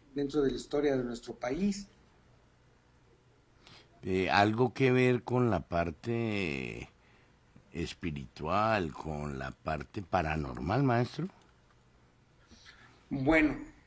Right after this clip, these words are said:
Speaker 1: sí, definitivamente tiene que ver con la parte,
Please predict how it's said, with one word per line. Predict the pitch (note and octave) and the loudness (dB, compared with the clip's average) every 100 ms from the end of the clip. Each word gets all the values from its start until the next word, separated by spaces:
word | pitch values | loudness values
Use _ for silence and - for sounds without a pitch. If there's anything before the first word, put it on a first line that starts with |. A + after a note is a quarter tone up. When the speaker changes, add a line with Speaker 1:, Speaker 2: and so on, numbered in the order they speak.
| _ - | _ -18
Speaker 1:
sí, | - - - G3 | -12 -8 0 4
definitivamente | G3 F#3+ D#3 D#3 F3+ G3 F3 F#3 F3+ F3 | 4 2 -2 0 0 0 2 0 -2 -4
tiene | - F3+ A3+ | -4 0 0
que | G#3+ E3 | 0 -4
ver | D3+ E3+ F#3 F#3+ - | -2 0 -2 -6 -12
con | C#3+ | -8
la | C3 B2+ | -6 -6
parte, | - D#3+ D#3+ - E3+ F3 | -4 -4 -4 -8 -6 -6